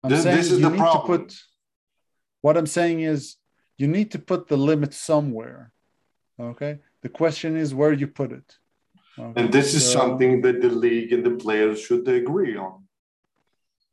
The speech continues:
Speaker 2: Not us.
Speaker 1: Yeah. I think, I think it's something that the league and the players should agree upon. And yes,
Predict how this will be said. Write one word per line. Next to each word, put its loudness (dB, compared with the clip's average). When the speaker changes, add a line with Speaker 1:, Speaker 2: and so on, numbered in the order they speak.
Speaker 2:
Not 0
us. -4
Speaker 1:
Yeah. -10
I -4
think, -4
I 0
think -6
it's -6
something 2
that -4
the -2
league 0
and -8
the -6
players 0
should -4
agree 0
upon. -2
And 2
yes, -8